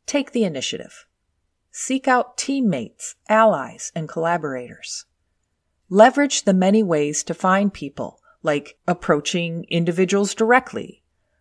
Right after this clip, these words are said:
or attending events, including networking and social events, or going where the groups are that align with you, including conferences and interest group meetups.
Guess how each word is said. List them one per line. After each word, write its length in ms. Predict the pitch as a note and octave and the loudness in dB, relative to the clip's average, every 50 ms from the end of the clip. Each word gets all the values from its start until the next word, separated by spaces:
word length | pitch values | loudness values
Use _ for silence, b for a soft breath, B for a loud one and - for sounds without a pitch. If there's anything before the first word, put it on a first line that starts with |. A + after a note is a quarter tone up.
| _ _ | _ _
or 200 | - D3+ D3 C#3+ | -6 -4 -4 -4
attending 500 | D3 - - - E3 E3 D#3+ F3 F#3 G3 | -6 -4 0 0 0 2 2 2 2 2
events, 600 | G3+ G3+ B3 A#3+ F#3 - - - - - - - - | 4 6 6 6 6 4 0 -6 -10 -10 -10 -8 -8
including 720 | E3+ E3 D#3 - F#3 F3 E3 E3 E3+ E3 E3 D#3+ D#3+ D#3+ | -8 -8 -6 -4 -4 -4 -2 -4 -4 -6 -6 -6 -2 0
networking 560 | F3 G#3 G#3+ - F3+ E3+ D#3+ - E3 D3 D3 | 2 2 2 2 -2 -4 -4 -4 -6 -6 -6
and 100 | D3 D3 | -8 -10
social 400 | - - G3 G#3+ G#3+ - F#3 D#3+ | -6 -4 -4 -4 -4 -4 -6 -8
events, 600 | D3+ C#3 - B2+ A#2 G#2 - - - - - - _ _ _ _ _ _ _ _ _ _ _ _ _ - | -8 -8 -8 -10 -12 -14 -16 -18 -18 -18 -18 -20 _ _ _ _ _ _ _ _ _ _ _ _ _ -4
or 160 | E3+ E3+ E3+ | -2 -2 0
going 460 | D#3+ - F#3 F#3+ G3+ G#3+ A3+ A3 A3 | 2 4 4 6 6 6 6 6 6
where 160 | A3 A3+ A#3 | 6 6 6
the 100 | G3+ A3 | 6 4
groups 540 | G#3+ - F#3+ F#3+ A3 C4 C#4+ - - - F3+ | 2 2 2 4 6 6 6 4 0 0 2
are 300 | D#3 C#3+ C3+ C#3 D3 D#3 | 2 4 2 2 2 2
that 140 | D3 D#3 D3+ | 2 2 4
align 600 | D#3 D#3 D3+ D#3+ E3+ F3+ G3 G#3 G#3 G#3 F#3 E3 | 4 4 4 4 4 4 6 4 4 2 2 -2
with 260 | C#3 C3 - - - | -4 -8 -10 -12 -14
you, 280 | C3+ B2+ A#2 G#2+ G2+ - _ _ _ _ _ _ _ | -14 -14 -14 -16 -18 -20 _ _ _ _ _ _ _
including 540 | F3+ F3+ E3+ - - F#3 E3+ E3 E3 E3 D#3+ | -4 -4 -4 -2 -2 -2 -2 -2 -6 -8 -10
conferences 1080 | - - E3 D3+ D3 - - F3+ F3+ - - A3 A#3 B3 B3 B3 B3 B3 A#3+ - - - - | -6 -6 -6 -6 -6 -6 -8 -8 -6 -4 -2 0 0 0 0 -2 -4 -6 -8 -10 -12 -12 -12
and 360 | D3 D3 C#3+ C#3+ C#3+ D3 - - | -12 -12 -10 -12 -12 -14 -12 -8
interest 440 | - C4+ C4+ - A3+ G3+ - - - | -8 -8 -4 -4 -4 -4 -4 -6 -8
group 200 | D#3 C#3+ - - | -8 -8 -8 -10
meetups. 640 | C#3+ C3+ B2+ A#2+ A2 - - _ - - - - | -14 -12 -10 -10 -12 -12 -14 _ -16 -14 -14 -16